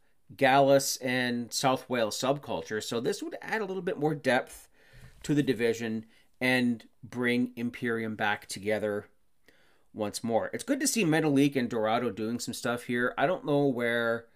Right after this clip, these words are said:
uh, Kalisto is. He's either on a different brand or he's injured or both. We saw the start of the women's Dusty Classic. Uh,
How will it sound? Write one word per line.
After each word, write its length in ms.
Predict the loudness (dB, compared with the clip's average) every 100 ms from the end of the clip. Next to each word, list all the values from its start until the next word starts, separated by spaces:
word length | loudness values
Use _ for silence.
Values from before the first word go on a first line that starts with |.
| _ _ _ _ _ _ _
uh, 380 | -8 -4 -4 -4 -6
Kalisto 680 | -8 -4 0 0 2 2 2
is. 220 | 0 0
He's 160 | -2 -2
either 240 | 2 2
on 140 | 2 0
a 60 | 0
different 500 | -2 -2 -2 -4 -6 -14
brand 380 | -4 -2 0 -2
or 80 | -4
he's 240 | -6 -10
injured 420 | -8 -10 -6 -8 -6
or 180 | -10
both. 580 | -4 0 0 0 -10 -20 _ _ -20 -20 _ _ _ -4
We 80 |
saw 220 | 0 2 4
the 120 | 4
start 400 | 4 4 4 4
of 200 | 2 2
the 120 | 4
women's 1040 | 4 2 0 4 4 4 0 -2 -8 -8 -8 _ _ -6
Dusty 420 | 0 0 0 -8
Classic. 720 | -8 0 2 2 -2 -6 -10 -20 _ -20 -20 _ _ _ _ _ 0
Uh, 160 | 2